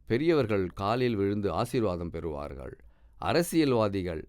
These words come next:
தங்கள் தலைவரின் காலில் விழுந்து தங்கள் மரியாதையை செலுத்துவார்கள். ஆனால் காலில் விழும் முறை சரியானதா என்ற விவாதம் உண்டு. பொதுவாக கிறிஸ்தவர்கள் இம்முறையை பின்பற்றுவதில்லை.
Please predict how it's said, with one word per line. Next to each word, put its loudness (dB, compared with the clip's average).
தங்கள் 0
தலைவரின் 2
காலில் 2
விழுந்து 0
தங்கள் -2
மரியாதையை 0
செலுத்துவார்கள். -8
ஆனால் 2
காலில் 2
விழும் 4
முறை 4
சரியானதா 2
என்ற 0
விவாதம் 0
உண்டு. -10
பொதுவாக 4
கிறிஸ்தவர்கள் 2
இம்முறையை 2
பின்பற்றுவதில்லை. -2